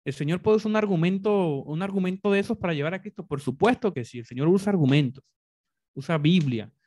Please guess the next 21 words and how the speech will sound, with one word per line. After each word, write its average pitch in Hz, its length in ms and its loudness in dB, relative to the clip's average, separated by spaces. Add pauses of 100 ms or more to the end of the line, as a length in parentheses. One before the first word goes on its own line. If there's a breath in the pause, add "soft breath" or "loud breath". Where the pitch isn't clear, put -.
(240)
usa 143 260 -4
un 160 80 2
testimonio, 139 720 0
usa 135 220 -6
un 175 80 -2
mensaje 165 400 0
escrito 165 260 -6
en 160 80 -4
una 160 180 -4
pared, 127 220 -4
en 160 80 -4
un 143 140 -4
piso 170 280 -4
de 131 60 -2
la 123 120 -4
palabra 127 300 -4
del 143 120 -6
Señor, 143 420 -8 (480)
un 147 180 -4
mensaje 151 360 2
radial, 139 580 0